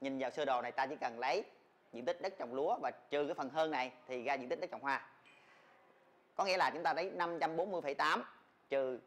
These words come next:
ba trăm tám mươi lăm phẩy năm bằng một trăm năm mươi lăm phẩy ba hecta.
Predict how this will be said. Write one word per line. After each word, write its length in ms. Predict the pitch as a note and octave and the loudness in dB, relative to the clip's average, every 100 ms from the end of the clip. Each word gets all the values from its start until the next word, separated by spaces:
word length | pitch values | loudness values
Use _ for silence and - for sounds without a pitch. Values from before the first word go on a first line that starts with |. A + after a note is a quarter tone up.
| - - | -20 2
ba 160 | D#3 | 4
trăm 180 | D#3+ D3+ | 4 0
tám 120 | D#3 | 0
mươi 80 | F#3 | 0
lăm 160 | E3+ D3+ | 0 0
phẩy 120 | C#3 | 0
năm 180 | D#3+ D#3 - - - - - - | 2 2 -4 -20 -20 -20 -20 -4
bằng 220 | C#3 C#3 - - - - - _ _ _ - | 0 0 -2 -16 -20 -20 -20 _ _ _ -6
một 200 | B2+ B2 | -6 -2
trăm 140 | D3+ | 0
năm 100 | D3+ | 0
mươi 40 | D3+ | 0
lăm 120 | C#3 | -2
phẩy 120 | C3+ | 0
ba 200 | D3 C3+ | 0 0
hecta. 340 | E3 E3 C#3+ | 0 2 2